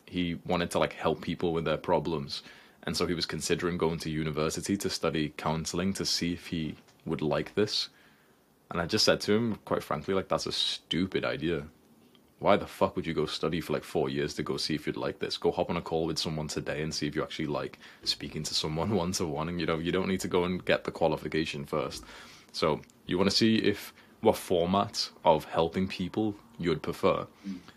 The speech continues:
Speaker 1: Record literally just one video today. Just you, imagine, how old are you right now?
Speaker 2: Sixteen.
Speaker 1: Sixteen. Imagine the fifteen-year-old version of you.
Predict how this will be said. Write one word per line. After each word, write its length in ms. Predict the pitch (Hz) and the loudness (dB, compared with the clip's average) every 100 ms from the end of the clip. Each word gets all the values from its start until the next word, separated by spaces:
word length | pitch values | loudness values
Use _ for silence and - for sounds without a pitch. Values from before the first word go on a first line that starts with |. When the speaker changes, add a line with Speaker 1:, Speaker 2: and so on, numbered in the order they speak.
| - - - | -20 -12 -4
Speaker 1:
Record 360 | - - 147 131 | 2 10 10 10
literally 300 | 127 - 120 | 6 4 0
just 160 | - | 2
one 280 | 104 104 113 | 4 6 6
video 340 | 95 98 95 95 | 4 4 4 4
today. 380 | - 80 78 85 - - - - | 2 2 2 0 -10 -20 -20 -2
Just 300 | - - - | 0 0 -4
you, 420 | 92 113 127 - - - - | 4 6 6 4 -10 -8 6
imagine, 440 | 120 120 117 113 - - - - - - - - - - _ - 123 | 8 8 6 4 -2 -18 -20 -20 -18 -18 -18 -20 -20 -20 _ 2 10
how 80 | |
old 140 | 120 123 | 10 10
are 40 | |
you 100 | 127 | 6
right 120 | 123 | 4
now? 160 | 143 147 - - - - - - - _ _ _ - | 2 -2 -12 -20 -20 -20 -20 -20 -20 _ _ _ -12
Speaker 2:
Sixteen. 460 | 101 - 98 87 85 | -8 -2 -2 -2 -8
Speaker 1:
Sixteen. 500 | - 101 - 90 87 - - - | -6 -6 -4 -6 -6 -12 -14 2
Imagine 340 | 127 127 139 | 8 8 8
the 60 | 135 | 4
fifteen-year-old 880 | - 131 - 131 131 117 110 110 95 | 6 6 8 8 8 10 10 8 8
version 360 | 101 98 98 | 6 8 6
of 140 | 92 80 | 2 2
you. 260 | 82 78 | 2 0